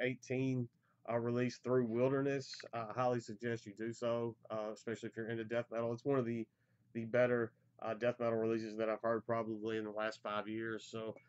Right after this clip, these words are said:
definitely, uh, check that one out if you have not. Uh, then there was this little, uh, promotional card from, uh, Carbonized Records.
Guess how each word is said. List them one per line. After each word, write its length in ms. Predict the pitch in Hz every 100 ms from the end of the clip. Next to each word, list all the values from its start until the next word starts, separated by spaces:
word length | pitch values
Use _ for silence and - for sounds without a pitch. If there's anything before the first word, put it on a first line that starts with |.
| _ _ -
definitely, 340 | 127 123 117
uh, 120 | 117
check 260 | 110 131 -
that 140 | 113
one 120 | 107 110
out 160 | 113
if 80 | 104
you 100 | 110 107
have 160 | 110 104
not. 460 | 107 110 110 107 - - _ _ _ _ _ -
Uh, 200 | 147 151
then 180 | 175 196
there 140 | 190
was 100 | 180
this 200 | 165 160
little, 520 | 165 165 156 147 135 - - -
uh, 300 | 139 135 127 -
promotional 760 | 139 143 165 - 165 160 151 - _ _ _ _ _ _ _ -
card 320 | 151 156 135
from, 180 | 147 131
uh, 140 | 123
Carbonized 640 | - 139 135 135 123 117
Records. 680 | 117 151 165 180 165 - -